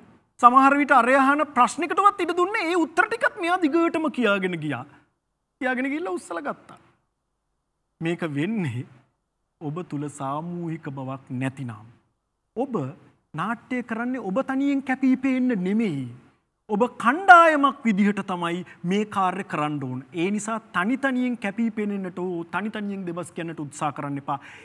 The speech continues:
ඒක සාමූහික කාර්යයක් විදිහට ශක්තිමත් ලෙස ඉදිරිපත් කළොත්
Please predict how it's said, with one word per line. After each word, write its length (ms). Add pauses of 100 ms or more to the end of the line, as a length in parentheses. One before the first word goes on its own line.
(100)
ඒක 300
සාමූහික 880
කාර්යයක් 540
විදිහට 360
ශක්තිමත් 640
ලෙස 180
ඉදිරිපත් 480
කළොත් 300